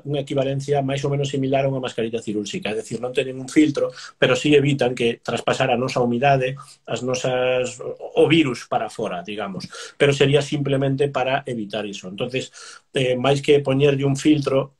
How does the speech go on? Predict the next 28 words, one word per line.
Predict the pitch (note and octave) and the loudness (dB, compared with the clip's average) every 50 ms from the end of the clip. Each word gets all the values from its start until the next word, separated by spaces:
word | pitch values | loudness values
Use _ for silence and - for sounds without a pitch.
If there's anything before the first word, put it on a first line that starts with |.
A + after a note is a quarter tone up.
| _ | _
eh, | - C#3 B2+ B2 A#2+ A#2+ A#2 A#2 A#2 A2+ A2+ A2+ A2+ A2 G#2 | -6 -4 -2 0 0 2 2 4 4 4 4 2 0 -2 -2
que | - A#2+ A#2+ | -4 -4 -2
iso | B2+ B2 - - C#3 C3 C3 B2+ B2+ B2+ B2+ B2+ B2+ B2 B2 B2+ | -2 -4 -2 0 0 0 0 0 0 2 4 4 4 4 2 0
é | B2+ B2+ C3 | 0 0 2
algo | B2+ B2+ B2 A#2+ A#2+ | 0 -2 -2 -2 0
máis | A#2+ A#2+ C3 C3+ C3+ | 0 0 0 0 -2
complicado, | - C#3 A#2+ A#2 B2+ A#2+ A#2 C#3 C3 B2+ A#2 A#2 A#2 - - - - - - _ _ - | -2 -2 -2 -2 -4 -2 0 2 2 2 2 0 -2 -2 -6 -20 -20 -20 -20 _ _ 0
porque | - B2 A#2 - A#2+ A2+ A2+ A#2 A2+ | 0 0 2 2 2 0 0 0 0
disque, | A2 C#3+ D#3 D3 C#3+ - - - G#2+ F2+ - - - - _ - | 2 4 4 4 2 -2 -6 -6 -6 -6 -6 -12 -20 -20 _ -2
eu, | C#3+ C3+ C#3 C#3 C#3 - C3+ | 2 2 2 2 0 -2 -4
a, | B2 | -2
a | B2 - C3+ C3 | -2 0 0 0
verdade | B2+ B2+ C3 C3 C3+ C3 | 2 2 2 0 0 0
é | B2+ C3 | -2 -4
que | C3 | -4
isto | B2+ - B2 | -4 -4 -4
non | A2+ A2 G#2+ | -4 -2 -4
o | G#2 | -4
sei, | - - A2+ G#2 G2+ - - - - _ _ - | -4 -2 -2 -4 -4 -8 -16 -20 -20 _ _ -4
eh, | C3 B2 A#2+ A#2+ A#2 | 0 2 4 2 2
disque | B2 C#3 C#3+ C#3 - D3 C3+ | 2 0 -2 -2 2 2 2
un | C3 B2+ A#2 | 2 0 -2
filtro | - C#3 C3 C3 - B2+ B2 B2 | 0 0 0 0 2 2 2 4
dunha | A#2+ A#2+ A#2+ A#2 A#2 | 2 0 0 0 0
cafetera | A#2+ A2+ A2+ G#2+ - B2 A#2+ A#2 A#2+ A#2 A2+ A#2 A2+ A2+ | 0 0 -2 -2 0 2 2 2 2 2 4 4 4 4
ou | A2+ A2 | 2 0
da | G#2+ A#2 - | 0 -2 -6
aspiradora, | - - B2 A#2 A2+ A2 A#2+ B2 B2 A#2+ A#2 A#2 A#2+ - | -4 -4 -2 -2 0 2 2 2 2 2 0 -2 -4 -6